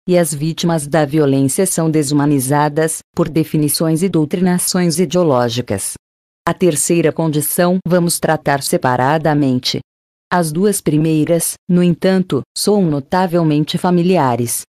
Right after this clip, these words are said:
Foram expressas repetidas vezes naqueles princípios de ação racional que receberam a aplicação universal pelas instituições mais representativas da sociedade moderna.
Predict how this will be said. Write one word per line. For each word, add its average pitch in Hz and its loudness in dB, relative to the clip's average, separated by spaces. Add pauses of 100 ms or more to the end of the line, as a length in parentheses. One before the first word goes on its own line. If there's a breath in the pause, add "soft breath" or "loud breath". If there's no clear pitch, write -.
(340)
Foram 170 0
expressas 147 -2
repetidas 170 0
vezes 156 0
naqueles 175 -2
princípios 180 -2
de 170 0
ação 160 0
racional 143 0
que 175 -2
receberam 156 0
a 147 2
aplicação 160 0
universal 170 0
pelas 160 0
instituições 170 -2 (100)
mais 175 2
representativas 156 0
da 165 0
sociedade 160 0
moderna. 120 0